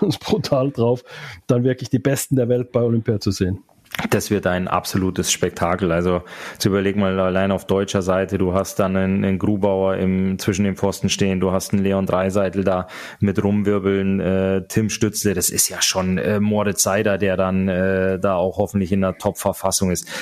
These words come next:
Speaker 2: Das ist schon was, das ist schon was Geiles. Also, das
Speaker 1: Ja.
Speaker 2: macht dann schon
Speaker 1: Ja.
Speaker 2: unglaublich Spaß.
Speaker 1: Und damit hast du halt auch irgendwo eine gewisse, wenn du,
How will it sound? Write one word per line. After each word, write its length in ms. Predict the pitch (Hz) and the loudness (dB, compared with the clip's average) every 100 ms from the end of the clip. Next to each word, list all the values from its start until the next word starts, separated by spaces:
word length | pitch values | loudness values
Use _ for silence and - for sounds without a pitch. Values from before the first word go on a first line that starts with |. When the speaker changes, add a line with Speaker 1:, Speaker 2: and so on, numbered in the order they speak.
| - | -4
Speaker 2:
Das 160 | - | -2
ist 100 | 92 | 0
schon 220 | - 87 82 | -2 -2 -2
was, 300 | 78 - - | 0 0 0
das 160 | 85 | -2
ist 100 | 87 | 0
schon 180 | - 85 | -2 -2
was 240 | 76 - | -2 -2
Geiles. 440 | - 73 58 69 - | -2 -8 -6 -4 0
Also, 240 | 92 95 | 0 0
das 180 | 90 85 | 0 0
Speaker 1:
Ja. 200 | 123 95 | 0 0
Speaker 2:
macht 240 | 92 82 - | 0 0 -2
dann 100 | 85 | 0
schon 240 | - 82 | 0 0
Speaker 1:
Ja. 60 | 107 | 0
Speaker 2:
unglaublich 440 | 82 80 78 78 | 0 -2 -2 -4
Spaß. 380 | - - - - - - - - | -4 -4 -4 -6 -12 -20 -18 -2
Speaker 1:
Und 180 | 131 113 | 0 2
damit 260 | 117 151 | 2 0
hast 180 | 147 143 | 0 0
du 100 | 135 | 0
halt 160 | 127 131 | 0 0
auch 140 | 123 147 | -2 0
irgendwo 540 | 139 143 139 139 139 - - | 0 0 0 2 0 -4 -4
eine 140 | 196 127 | 0 0
gewisse, 560 | 120 123 143 170 160 | 2 0 0 0 0
wenn 140 | 131 131 | 2 2
du, 180 | 131 | 0